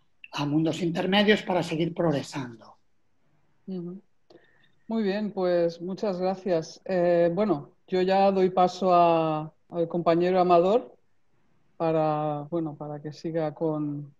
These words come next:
Speaker 2: adelante con la presentación.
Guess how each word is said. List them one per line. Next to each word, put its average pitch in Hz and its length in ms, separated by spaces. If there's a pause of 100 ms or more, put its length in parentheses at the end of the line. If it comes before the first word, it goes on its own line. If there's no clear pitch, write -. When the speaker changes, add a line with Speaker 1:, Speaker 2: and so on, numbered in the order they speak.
(120)
Speaker 2:
adelante 165 460
con 151 480 (540)
la 170 80
presentación. 160 680